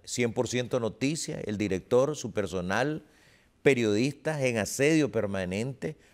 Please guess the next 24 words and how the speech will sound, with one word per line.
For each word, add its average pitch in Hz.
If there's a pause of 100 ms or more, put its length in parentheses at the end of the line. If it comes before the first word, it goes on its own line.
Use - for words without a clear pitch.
acusaciones 135 (400)
de 113
homicidio 139 (340)
en 117
una 135
conspiración 139
oscura 139 (480)
para 113
poder 117
llevar 139
a 120
Miguel 120
Mora 135
a 131
la 135
cárcel. 170 (540)
Es 120
decir, 131
y 139
ves 147
que 175
el 156
aparato 127
represivo, 113